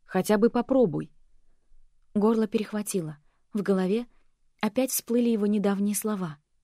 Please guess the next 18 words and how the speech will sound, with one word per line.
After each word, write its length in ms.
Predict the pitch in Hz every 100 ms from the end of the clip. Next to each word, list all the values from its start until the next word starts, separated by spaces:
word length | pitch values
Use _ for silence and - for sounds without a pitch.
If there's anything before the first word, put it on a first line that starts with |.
| _ _ _ _ _
«Нет, 440 | 208 208 170 - _ _ _ _ _ _ _ _
мы 200 | 226 233
с 60 | -
тобой 300 | 202 190 180
не 160 | 196
друзья». 540 | 208 220 180 175 160 147 _ _ _ _ _ _ _ _
Он 160 | 208 208
переменился 600 | 214 202 190 190 185 185
в 40 |
лице. 380 | 180 180 165 147 - _ _ _ _
Думала, 380 | 196 233 233 240
огрызнётся, 540 | 233 254 269 339 - 196
как 180 | 202
всегда. 400 | - 220 214 285 - - - - -
Вместо 400 | 202 226 214 196
этого 440 | - 185 214 240 247 _
Аарон 260 | 208 233 254
сказал: 460 | - 262 190 156